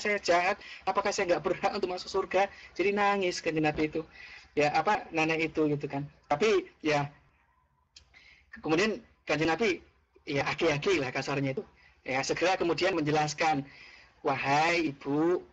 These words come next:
maksud saya itu, ya, yang nanti wanita yang masuk surga itu, ya, yang tua-tua kayak sampai itu nanti akan semua dijadikan muda, rambut yang putih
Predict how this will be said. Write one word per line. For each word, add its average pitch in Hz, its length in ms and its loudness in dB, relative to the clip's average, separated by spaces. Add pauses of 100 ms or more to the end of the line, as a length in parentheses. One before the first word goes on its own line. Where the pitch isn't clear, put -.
(600)
maksud 160 320 0
saya 156 240 2
itu, 147 720 2 (640)
ya, 156 320 0 (3000)
yang 202 240 2
nanti 214 400 -2 (320)
wanita 196 400 2
yang 196 160 0
masuk 196 240 0
surga 190 400 0
itu, 220 400 2 (640)
ya, 165 240 2 (560)
yang 190 160 2
tua-tua 190 560 2
kayak 185 240 0
sampai 180 360 0
itu 196 120 -2
nanti 196 160 -2
akan 202 320 -2
semua 208 560 0
dijadikan 165 560 -2
muda, 175 400 2
rambut 170 240 2
yang 175 160 2
putih 185 400 0